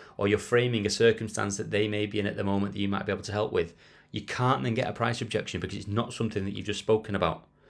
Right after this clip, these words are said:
In the same way, when you talk about price,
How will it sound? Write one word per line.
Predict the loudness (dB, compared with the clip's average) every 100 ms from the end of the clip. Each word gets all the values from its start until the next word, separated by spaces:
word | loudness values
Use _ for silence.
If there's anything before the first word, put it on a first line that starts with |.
| _ _ _ -4
In |
the | 2
same | 4 6
way, | 6 4 2 -12 -20 _
when | 4 6
you | 4 4
talk | 8 8
about | 8 4
price, | 6 4 4 0